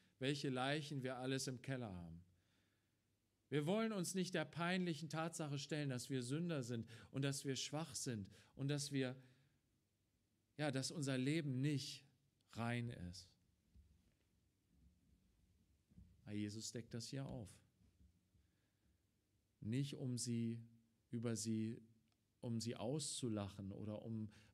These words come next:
mit dem Finger auf sie zu zeigen. Aber es ist notwendig in diesem Prozess. Er will sie an die Quelle des lebendigen Wassers heranführen.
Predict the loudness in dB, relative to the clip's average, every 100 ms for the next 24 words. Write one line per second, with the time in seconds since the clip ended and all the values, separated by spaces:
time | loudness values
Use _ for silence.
0 | -8 -4 -2 -2 0 0 0 -2 -4 -6
1 | -8 -8 -10 -8 -4 -2 -4 -6 -12 -18
2 | -12 -4 -2 -2 -2 -2 0 2 0 0
3 | 0 0 2 -2 -2 -2 0 0 -2 -2
4 | -2 0 0 0 -4 -16 -18 -4 0 2
5 | 2 2 0 -6 -4 -2 -2 -2 -4 -2
6 | 0 2 0 0 -2 -2 0 0 0 0
7 | -2 -2 -2 -4 -4 -2 -2 -2 -2